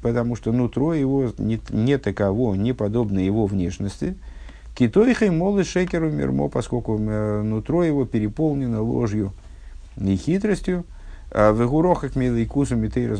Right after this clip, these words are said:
митейру митцес, он далек от божественности, от Торы и заповедей. Э,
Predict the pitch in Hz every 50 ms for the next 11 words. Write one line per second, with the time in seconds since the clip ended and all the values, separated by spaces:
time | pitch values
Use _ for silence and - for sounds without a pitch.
0 | 104 101 104 104 104 104 104 104 104 101 139 135 127 120 113 107 104 107 120 120
1 | 110 - - 95 107 104 101 101 101 98 104 107 120 131 120 101 - - - -
2 | 95 95 - - - 107 107 110 101 131 165 160 - 175 165 151 127 - - 113
3 | 101 98 98 - 147 156 160 143 123 107 98 101 117 143 156 156 170 165 160 156
4 | 151 156 151 - - - - - - - - - - - - - 104 107 104 104
5 | -